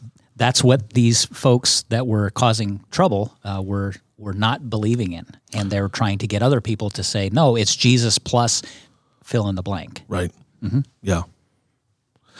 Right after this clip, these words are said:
Speaker 2: So Paul continues on in verse eight and says, "But even if we," meaning Paul and the brothers that are with him, "or an angel from heaven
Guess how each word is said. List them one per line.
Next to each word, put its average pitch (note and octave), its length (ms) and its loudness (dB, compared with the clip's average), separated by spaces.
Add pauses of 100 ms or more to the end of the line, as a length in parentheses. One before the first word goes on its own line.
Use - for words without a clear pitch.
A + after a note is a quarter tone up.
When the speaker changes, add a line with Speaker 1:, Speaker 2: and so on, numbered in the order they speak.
(420)
Speaker 2:
So D3 180 6
Paul E3 240 6
continues D3+ 560 6
on C#3+ 160 6
in B2 100 6
verse A#2 300 4
eight C#3+ 240 6
and A#2 160 4
says, A2 260 6
"But A#2 240 4
even F#3+ 360 6
if A#2+ 180 4
we," A#2 760 4 (260)
meaning B2 300 6
Paul C#3 460 6
and A#2+ 160 8
the G#2 100 8
brothers A2+ 480 6
that A#2+ 140 6
are G#2+ 80 8
with C3+ 220 6
him, F2 260 0 (760)
"or D#3 220 8
an C3 80 8
angel G3+ 580 8
from A2 280 2
heaven A#2+ 680 4